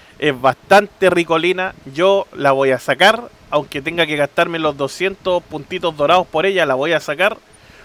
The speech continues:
Uno, porque el personaje me encanta, dos, porque es waifu y tres, porque es limitada, ¿vale? Por eso yo, yo personalmente, yo, yo, yo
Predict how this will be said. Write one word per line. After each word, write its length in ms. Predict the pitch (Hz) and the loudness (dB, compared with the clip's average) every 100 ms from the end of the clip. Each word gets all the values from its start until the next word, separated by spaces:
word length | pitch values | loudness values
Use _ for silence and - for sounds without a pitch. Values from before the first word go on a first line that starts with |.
| - | -8
Uno, 260 | 240 269 226 | -2 -2 0
porque 280 | 175 160 165 | -4 -4 -6
el 60 | |
personaje 520 | - 139 - 139 131 | -6 -8 -6 -6 -6
me 100 | 131 | -6
encanta, 520 | 147 - 220 214 - 202 | -6 0 0 0 -2 -2
dos, 160 | 156 - | -4 -8
porque 280 | 131 - | -10 -6
es 60 | 151 | -6
waifu 400 | 156 240 240 - | 0 0 0 -4
y 40 | 175 | -4
tres, 180 | 202 | -4
porque 300 | 202 190 - | -4 -6 -6
es 40 | 170 | -6
limitada, 600 | 156 147 139 127 113 - - _ _ - - - | -6 -6 -6 -6 -8 -10 -20 _ _ -20 -20 -6
¿vale? 280 | 170 226 233 - - | 0 2 0 -12 -2
Por 160 | 180 | 2
eso 280 | 240 - 262 156 139 | 2 0 -8 -12 -16
yo, 340 | 165 302 302 - 170 | -4 -2 -2 -4 -12
yo 200 | 165 254 | -2 -2
personalmente, 800 | 220 196 - 180 196 202 190 160 | 0 -4 -2 -2 -2 -4 -6 -8
yo, 320 | 151 214 254 | -6 -4 -4
yo, 360 | 240 180 226 262 - 160 | -4 -4 -6 -6 -16 -6
yo 340 | 165 202 220 | -2 -2 -4